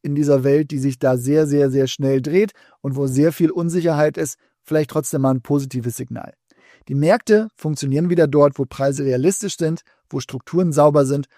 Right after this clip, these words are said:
und Risiken auch klar kalkuliert werden können. Für zwanzig sechsundzwanzig rechnet kaum einer mit einem Boom, jedenfalls keiner, den ich getroffen oder den ich jetzt dazu mal befragt habe. Was erwartet wird, ist aber eine breitere Dealbasis.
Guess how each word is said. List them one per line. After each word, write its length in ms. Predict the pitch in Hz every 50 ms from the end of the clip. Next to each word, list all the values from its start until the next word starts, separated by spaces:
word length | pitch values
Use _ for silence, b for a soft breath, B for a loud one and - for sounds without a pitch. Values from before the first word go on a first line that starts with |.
| _ _ _
und 160 | 135 135 131
Risiken 400 | 127 127 139 139 143 147 - 135
auch 120 | 131 -
klar 180 | - - 135 127
kalkuliert 480 | - - 127 - 127 127 147 170 160 151
werden 240 | 123 117 117 117
können. 280 | - - 143 165 202 214 B B B B B B B
Für 140 | - 156 147
zwanzig 360 | - - 180 160 170 175 151
sechsundzwanzig 760 | - 175 - - 151 - - 175 180 208 196 202 196 - 151
rechnet 300 | 165 160 - 165 151 - _ _
kaum 320 | - - 170 196 214 220
einer 280 | - 190 170 165 160 156
mit 160 | 147 151 -
einem 140 | - 143 131
Boom, 260 | 156 202 247 277 262
jedenfalls 380 | 208 165 156 - 147 143 - -
keiner, 220 | - 160 151 147
den 140 | 139 135 135
ich 180 | - - - - - _ _ _
getroffen 440 | - - - - 151 160 - 160 135 131
oder 160 | 135 135 131
den 160 | 139 131 -
ich 160 | - 143 -
jetzt 180 | 151 135 127 -
dazu 200 | 131 - - 139
mal 140 | 135 131 123
befragt 440 | 120 - - 156 156 180 175 -
habe. 300 | 131 127 127 131 147 196 202 b b b b b b b b b b
Was 180 | 143 151 156 -
erwartet 500 | - 151 135 131 160 214 214 220 180 190
wird, 220 | 190 185 190 - - _
ist 120 | - - 180
aber 120 | 156 151
eine 140 | 147 147 131
breitere 440 | 123 127 143 147 139 156 143 147 135
Dealbasis. 680 | 127 143 151 151 131 120 120 120 117 - - - -